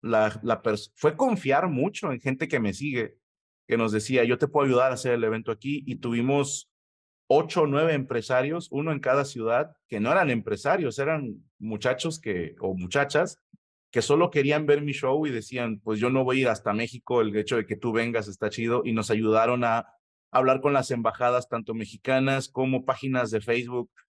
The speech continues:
eh, y de Instagram de latinos viviendo en ese país, porque en todo país existe una página que se llama Comunidad Latina de M-, Mozambique,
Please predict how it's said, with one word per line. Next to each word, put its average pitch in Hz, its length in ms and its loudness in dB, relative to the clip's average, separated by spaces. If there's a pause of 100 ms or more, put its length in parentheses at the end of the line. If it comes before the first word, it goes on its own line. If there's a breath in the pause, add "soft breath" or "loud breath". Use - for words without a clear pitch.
(200)
eh, 107 280 4
y 110 100 0
de 107 120 4
Instagram 113 540 -2
de 107 100 2
latinos 127 540 0
viviendo 113 420 -4
en 113 80 -2
ese 113 200 -6
país, 104 520 -4
porque 107 240 -2
en 107 140 0
todo 139 260 2
país 131 260 0
existe 127 380 -4
una 117 240 -2
página 117 380 0
que - 120 -12
se 101 140 -12
llama 101 480 0 (160)
Comunidad 107 380 2
Latina 135 500 0
de 147 400 2 (480)
M-, 76 280 -14
Mozambique, 107 920 -4